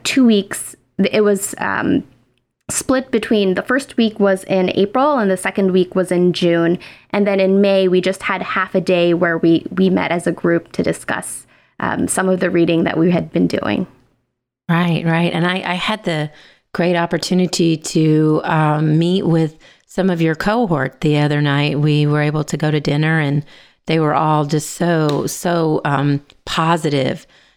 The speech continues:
Speaker 2: and upbeat about the, about the program. And so I know we'll be placing a link to this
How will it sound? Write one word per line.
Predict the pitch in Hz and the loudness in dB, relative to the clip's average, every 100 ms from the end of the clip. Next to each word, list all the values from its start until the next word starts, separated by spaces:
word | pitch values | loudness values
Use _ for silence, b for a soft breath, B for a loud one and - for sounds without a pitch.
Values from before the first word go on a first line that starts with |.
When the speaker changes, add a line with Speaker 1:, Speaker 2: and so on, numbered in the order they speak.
| b | b
Speaker 2:
and | 156 151 | -2 -2
upbeat | 156 151 151 143 - | -2 0 2 2 0
about | 139 147 143 - | -2 -2 -2 -4
the, | 143 - - - | -4 -6 -6 -4
about | 147 143 143 | -2 -2 -4
the | 143 | -8
program. | - 147 156 151 143 135 135 139 b b b b b | -4 -2 0 0 0 0 0 -2 b b b b b
And | 180 | -2
so | 185 185 | 0 0
I | 170 185 | 0 -2
know | 202 220 214 156 | 0 0 0 0
we'll | 185 196 | 0 2
be | 190 165 | 0 -2
placing | - - 175 185 190 165 156 | -6 -8 -2 -2 0 0 0
a | 147 | 2
link | 147 165 160 - - | 2 0 -2 -4 -6
to | 143 143 139 139 | 0 2 4 2
this | 143 143 - | -2 -4 -6